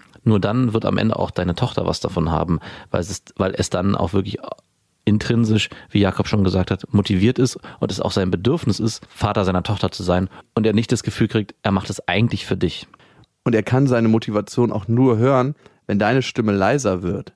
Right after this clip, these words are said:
Speaker 1: Hm.
Speaker 2: Weil über, im Moment
Speaker 1: Ja.
Speaker 2: übertönst du ihn und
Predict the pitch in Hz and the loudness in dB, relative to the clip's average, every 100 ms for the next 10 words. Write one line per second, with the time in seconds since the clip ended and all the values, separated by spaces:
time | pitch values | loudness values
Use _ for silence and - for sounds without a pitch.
0 | _ - 98 95 110 104 - 110 110 131 | _ 0 2 4 2 2 2 2 2 2
1 | 107 104 - 147 202 - 107 98 104 151 | 0 -2 0 0 0 -2 -2 2 2 0
2 | - - 117 104 | -2 -2 0 0